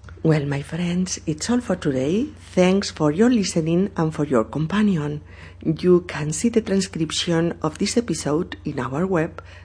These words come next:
w w w spanish podcast dot org.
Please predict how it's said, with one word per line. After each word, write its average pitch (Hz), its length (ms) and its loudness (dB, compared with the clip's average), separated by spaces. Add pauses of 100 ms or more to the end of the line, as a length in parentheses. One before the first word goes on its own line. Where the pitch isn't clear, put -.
(120)
w 202 360 -2
w 143 560 -4
w 123 460 -2
spanish 143 520 -4
podcast 160 640 -6 (120)
dot 151 400 -4 (140)
org. - 400 -10